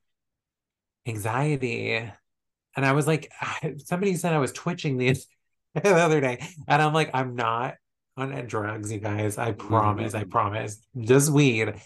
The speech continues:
Speaker 1: I don't know if it's this new cartridge I got. It's, like, a live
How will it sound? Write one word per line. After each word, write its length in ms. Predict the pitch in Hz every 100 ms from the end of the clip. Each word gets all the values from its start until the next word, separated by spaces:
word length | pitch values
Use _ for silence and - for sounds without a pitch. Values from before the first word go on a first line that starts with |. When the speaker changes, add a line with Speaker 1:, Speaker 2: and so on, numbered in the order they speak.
| _ _
Speaker 1:
I 140 | 120 143
don't 100 | 151
know 140 | 156
if 200 | 143 -
it's 140 | 135
this 200 | 135 120
new 260 | 117 123 120
cartridge 420 | - 117 120 131
I 120 | 131
got. 380 | 127 127 127 127
It's, 160 | 120 113
like, 100 | 117
a 80 | 110
live 720 | 104 107 107 107 113 113 110